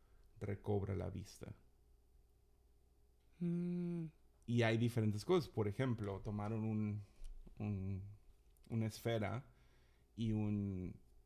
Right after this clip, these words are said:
Speaker 1: un cubo y la persona ciega los tocaba y sabía lo que era tocándolo.
Speaker 2: Ajá.
Speaker 1: Pero al recobrar la vista y nomás enseñárselo sin poder tocarlos,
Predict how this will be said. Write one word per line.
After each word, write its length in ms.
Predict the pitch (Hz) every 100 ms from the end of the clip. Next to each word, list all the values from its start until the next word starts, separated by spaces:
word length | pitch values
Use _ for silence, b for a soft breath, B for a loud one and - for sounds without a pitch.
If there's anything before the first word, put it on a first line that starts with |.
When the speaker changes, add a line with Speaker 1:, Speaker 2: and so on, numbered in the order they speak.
| - - -
Speaker 1:
un 180 | - 113
cubo 580 | 107 127 117 98 95 117 - - - - - - -
y 300 | 117 107 101 92 -
la 140 | 104
persona 380 | 98 92 110 101
ciega 380 | - 110 104 107
los 220 | 101 -
tocaba 400 | 95 - 98 101
y 60 | 104
sabía 340 | 104 107 123
lo 120 | 127
que 140 | 120 104
era 340 | 101 101 110 - -
tocándolo. 520 | 101 104 92 87 85
Speaker 2:
Ajá. 480 | 180 175 180 208 - - - B B B B - - -
Speaker 1:
Pero 420 | 127 123 110 -
al 160 | 107 101
recobrar 540 | 101 101 101 98 98
la 120 | 107
vista 340 | 104 120 120 95
y 60 |
nomás 340 | 101 92 107 -
enseñárselo 760 | 104 - 98 92 101 117 113
sin 220 | 107 104
poder 300 | 95 98 92
tocarlos, 800 | - 101 101 110 135 180 - -